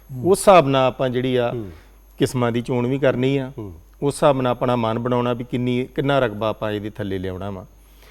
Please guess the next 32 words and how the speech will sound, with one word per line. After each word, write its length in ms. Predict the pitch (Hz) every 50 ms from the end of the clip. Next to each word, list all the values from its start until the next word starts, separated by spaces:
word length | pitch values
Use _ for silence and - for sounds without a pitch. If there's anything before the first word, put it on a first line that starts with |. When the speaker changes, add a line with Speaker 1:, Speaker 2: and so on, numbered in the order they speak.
| - - - - - -
Speaker 2:
ਹੁਣ 140 | 175 180 185 - - - - -
ਇਸ 260 | 165 180 208 196 -
ਸੀਜ਼ਨ 320 | - 185 160 143 160 156 147
ਦੇ 100 | 151 147
ਵਿੱਚ 460 | 135 127 - - - 131 117 101 - - - - - - - - -
ਸਾਨੂੰ 440 | - - - 143 139 147 156 170 160
ਜਿਹੜੀ 240 | 165 165 165 165
ਆ 200 | 165 160 165 - - -
ਅਗੇਤੀਆਂ 520 | 160 131 123 156 160 156 - 202 214 214 208
ਕਿਸਮਾਂ 360 | - 156 - - 143 131 117
ਜਿਹੜੀਆਂ, 360 | 110 117 110 117 113 101 - - - - - _
ਕਿਉਂਕਿ 360 | 160 156 156 180 185 175 165 - -
ਇਹਦੇ 240 | 165 175 208 208 190
ਵਿੱਚ 220 | 175 147 - 180
ਕਿਸਮਾਂ 380 | - - 151 - 170 160 165 165
ਦੇ 120 | 165 170
ਵਿੱਚ 220 | 160 165 156 -
ਵੀ 100 | 160 165
ਦੋ 240 | 147 135 143 139 135
ਗਰੁੱਪ 280 | 120 127 120 - - -
ਨੇ। 80 | 95 - - - - - - - - - - -
Speaker 3:
ਹੂੰ। 180 | 120 113 101 85 - - - _ _ - -
Speaker 2:
ਇੱਕ 200 | 160 175 - -
ਸਾਡਾ 380 | 165 - 170 156 147 160 160 156
ਆ 80 | 147 135
ਜਾਂਦਾ 340 | 135 139 131 135 143 143
ਵਾ, 640 | 139 139 139 135 135 131 131 127 123 123 - - - - - - - _ - - - - - - - 143
ਅਗੇਤੀਆਂ 420 | 127 113 117 110 - 120 127 131
ਕਿਸਮਾਂ 360 | 123 123 117 - 151 143 143 143
ਆ 60 | 135
ਜਾਂਦੀਆਂ 420 | 131 135 131 127 135 143 143 139
ਵਾ, 120 | 139 127